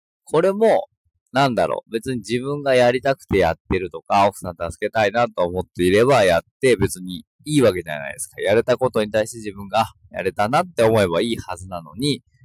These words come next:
なんかその、「ありがとう」って言葉を求めちゃってる自分がいたりとか、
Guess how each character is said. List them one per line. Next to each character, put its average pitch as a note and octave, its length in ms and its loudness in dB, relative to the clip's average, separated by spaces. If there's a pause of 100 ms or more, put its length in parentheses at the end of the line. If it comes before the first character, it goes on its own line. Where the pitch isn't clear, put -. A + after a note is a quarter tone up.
(320)
な C#3 160 0
ん C3 40 -4
か A#2 100 -2
そ A2 80 -4
の、 G#2 160 -6
「あ G#2 80 0
り A2+ 140 2
が G#2 140 2
と A#2+ 160 -6
う」 - 60 -6
っ - 20 -20
て G#2 120 -4
言 G2+ 100 2
葉 G#2 300 4
を F#2+ 60 4
求 F2 360 2
め G2+ 140 -4
ち - 120 -12
ゃ D#2+ 60 -2
っ - 20 -12 (220)
て B2+ 100 0
る D#3 100 0
自 G2 220 -4
分 F2+ 140 -14
が D#2+ 120 -6
い E2 60 -10
た D2+ 120 -10
り - 100 -20
と - 80 -20 (120)
か、 G#2 200 -4